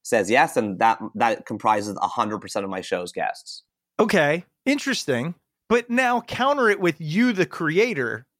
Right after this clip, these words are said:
Speaker 2: who is trying to put out good work that gets found.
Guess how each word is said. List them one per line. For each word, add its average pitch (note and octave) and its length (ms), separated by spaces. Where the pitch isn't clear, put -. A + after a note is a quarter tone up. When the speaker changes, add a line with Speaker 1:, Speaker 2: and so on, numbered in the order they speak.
Speaker 2:
who F3+ 460
is F3 220
trying G3 600
to D3+ 540
put F#3+ 240
out F3 340
good F3+ 240
work D#3+ 320
that C#3+ 240
gets C#3+ 260
found. G#2+ 600